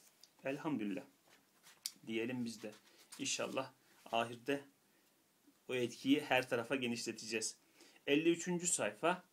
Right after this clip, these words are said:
Ee, kısa bir paragraf, hepsini okuyayım. Sözün özü, anladıklarımızla dost oluruz.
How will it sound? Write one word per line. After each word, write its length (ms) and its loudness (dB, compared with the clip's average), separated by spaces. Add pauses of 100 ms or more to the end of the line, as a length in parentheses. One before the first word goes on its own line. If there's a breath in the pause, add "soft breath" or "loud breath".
(840)
Ee, 320 -4 (640)
kısa 240 2
bir 60 0
paragraf, 480 0
hepsini 320 -2
okuyayım. 500 -2 (440 soft breath)
Sözün 500 2
özü, 360 0 (720 soft breath)
anladıklarımızla 1120 4
dost 300 4
oluruz. 500 -4